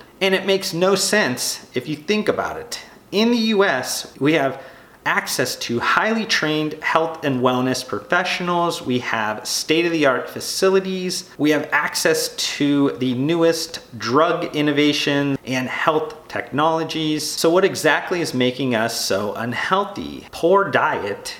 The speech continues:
is actually the leading cause of mortality in the U S,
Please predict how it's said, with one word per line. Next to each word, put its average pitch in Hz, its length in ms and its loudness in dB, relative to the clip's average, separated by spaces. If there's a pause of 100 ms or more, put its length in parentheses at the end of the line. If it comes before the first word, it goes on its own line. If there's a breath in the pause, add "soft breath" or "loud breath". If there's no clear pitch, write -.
(100)
is 123 240 -2
actually 131 540 0
the 123 200 -2
leading 170 840 -2
cause 175 560 2
of 143 460 0
mortality 120 1300 -2
in 147 440 -2
the 135 100 -4
U 135 320 0
S, - 500 -2